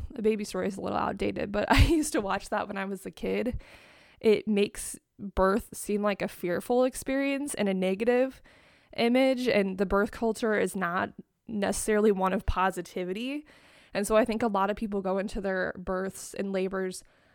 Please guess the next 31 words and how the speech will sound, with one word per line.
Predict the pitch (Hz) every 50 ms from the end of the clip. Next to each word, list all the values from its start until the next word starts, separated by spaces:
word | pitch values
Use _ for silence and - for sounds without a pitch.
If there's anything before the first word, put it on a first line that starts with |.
| _ _ _
thinking | - 214 196 226 220 214 208
that | 196 190 180
this | 185 185 -
is | 196 202
gonna | 190 196 190 190
be | 190 190
a | 190
terrible | 175 - - 190 190 185 190 190 190
experience, | 185 185 - - - 208 196 190 185 185 185 190 185 -
and | - - 196 185 185 180 175 175
that | 196 190 190 202
might | 208 202 202 196
not | 190 185 180 190 214
be | 208
the | 196 185
case | 185 - 196 190 202 -
for | - 196
everyone. | 180 185 185 196 214 214 226 247 262 262
And | 233 226
so | - 202 190
they | 180 185 208 208 180 - 226 202
get | 202 180 - -
fearful, | - 277 311 302 - 240 214 208
and | 190 208
then | 202
they | 202 196
just | 185 190 190 - - - - _ -
choose | - - - 240 226 226 226 214 -
to | - 214
have | 208 175 175 -
medicine. | 170 165 - - - - - - - 226 -